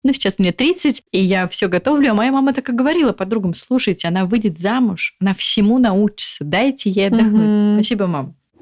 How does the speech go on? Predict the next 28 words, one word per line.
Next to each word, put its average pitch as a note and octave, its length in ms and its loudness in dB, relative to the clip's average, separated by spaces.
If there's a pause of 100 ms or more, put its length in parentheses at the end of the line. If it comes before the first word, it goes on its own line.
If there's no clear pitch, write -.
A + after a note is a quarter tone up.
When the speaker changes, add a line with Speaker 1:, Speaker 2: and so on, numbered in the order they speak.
(580)
Speaker 1:
Еще G3+ 300 -2
классно A3 640 -2
выдавливать G3 680 -2
соусы. - 680 -2 (1900)
Я E3+ 80 -4
не F3+ 80 -2
знаю, F3+ 240 -4
кто - 220 -4
что - 200 -10
ест, A3 340 -4
я F3 60 -10
щас D#3+ 200 -8
скажу E3 260 -8
про D#3+ 160 -6
запретный D3+ 560 -4
майонез, D3 640 -6 (140)
но, G#3 680 0
а, F#3+ 180 -4
дело G3 220 -2
в - 40 -8
том, D4 180 -2
что - 180 -2
детям G3+ 540 0
это F#3+ 200 -4
делать A3+ 360 -2
не F3+ 100 -2
очень G3+ 380 -2
легко. G3+ 500 -2